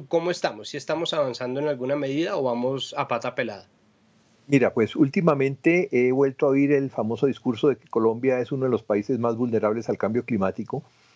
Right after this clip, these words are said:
Speaker 2: y siempre me he preguntado, desde hace mucho tiempo me he preguntado si eso es un diagnóstico o si es una meta de gobierno,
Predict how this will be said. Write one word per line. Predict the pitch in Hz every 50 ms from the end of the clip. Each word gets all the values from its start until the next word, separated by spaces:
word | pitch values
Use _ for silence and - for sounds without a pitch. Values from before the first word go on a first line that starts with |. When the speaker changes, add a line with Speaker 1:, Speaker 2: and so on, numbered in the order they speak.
| - _ -
Speaker 2:
y | - 113 107
siempre | - 127 120 113 139 143
me | 147 147
he | 143
preguntado, | - 156 147 139 123 110 - 123 120 123 135 143 147 135 117
desde | 107 101 92 110
hace | 113 139 170
mucho | 160 156 143 - 143
tiempo | 135 139 131 - 143
me | 135 131
he | 123
preguntado | - 147 135 117 104 - 113 117 123
si | 120 - 127 113
eso | 107 - 143 131
es | 107 143
un | 143 131
diagnóstico | 127 135 131 135 131 127 120 - - 139 - 123
o | 98
si | - 113
es | 101 - 135
una | 120 117 117
meta | 120 120 113 - 123
de | 113 98
gobierno, | 101 98 117 143 151 139 98 90 -